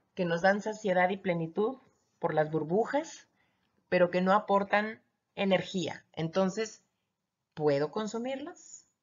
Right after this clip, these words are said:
No engordan, no tienen azúcar, ¿no?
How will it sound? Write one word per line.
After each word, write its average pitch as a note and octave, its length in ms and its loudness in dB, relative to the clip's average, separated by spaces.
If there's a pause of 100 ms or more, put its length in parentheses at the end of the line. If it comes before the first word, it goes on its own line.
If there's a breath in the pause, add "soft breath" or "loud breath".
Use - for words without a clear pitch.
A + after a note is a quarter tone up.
(360)
No D3 160 0
engordan, F3 640 2
no D#3+ 200 0
tienen G3 260 2
azúcar, G3 520 -4 (500)
¿no? - 320 2